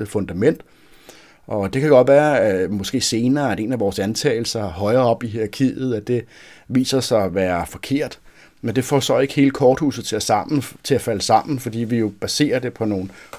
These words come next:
grundlæggende ting, som vi ved er rigtige. Og, øh, og hvis noget så viser sig at være forkert, jamen, så kan vi bare gå tilbage, og så kan vi identificere den her forkerte antagelse, og så kan vi så også rette på de overstående processer.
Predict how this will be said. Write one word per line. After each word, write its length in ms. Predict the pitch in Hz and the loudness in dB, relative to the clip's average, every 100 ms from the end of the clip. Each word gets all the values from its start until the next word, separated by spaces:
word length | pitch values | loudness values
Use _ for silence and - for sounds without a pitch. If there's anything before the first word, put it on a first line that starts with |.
| - | -12
grundlæggende 580 | - 131 143 117 107 | 2 4 4 2 -2
ting, 200 | - 117 | -6 -6
som 200 | - 117 | -6 -6
vi 140 | 98 90 | -6 -2
ved 140 | 131 - | -4 -4
er 160 | 104 95 | -8 -6
rigtige. 460 | - - 113 104 - - - - _ - | -6 -8 -12 -12 -14 -20 -20 -20 _ -14
Og, 280 | 107 92 | -8 -6
øh, 120 | 87 87 | -6 -4
og 60 | |
hvis 140 | 104 120 | -4 0
noget 200 | 143 151 | 2 2
så 180 | 143 | 0
viser 240 | 135 139 147 | -2 -2 -4
sig 160 | 139 | -2
at 60 | 107 | -2
være 120 | 101 | -2
forkert, 380 | - - 143 - | -6 -2 -2 -2
jamen, 120 | 120 | -6
så 120 | 123 | -6
kan 140 | 135 127 | -6 -2
vi 200 | 127 120 | -2 -2
bare 200 | 117 113 | 0 0
gå 100 | 127 | 0
tilbage, 500 | 127 110 98 120 131 | -2 -2 0 0 -2
og 60 | |
så 60 | 123 | -4
kan 100 | 131 | -2
vi 60 | 127 | -2
identificere 760 | 110 98 101 98 104 - 147 190 147 - - - - | -2 -4 -6 -10 -6 -4 -4 -6 -18 -20 -20 -20 -8
den 120 | 113 | -4
her 140 | 117 117 | -2 -2
forkerte 400 | 110 - 131 95 | -2 2 2 2
antagelse, 580 | 101 135 147 107 120 120 | 0 -2 -2 -4 -4 -6
og 60 | |
så 80 | 117 | -6
kan 140 | - | -10
vi 60 | 113 | -8
så 140 | - | -6
også 200 | 104 101 - | -6 -4 -2
rette 160 | 98 | -2
på 100 | - | -2
de 100 | 107 - | -6 -4
overstående 600 | 95 101 - 104 - 87 | -4 -2 -2 -6 -8 -12
processer. 540 | - 92 101 87 - | -10 -8 -6 -6 -8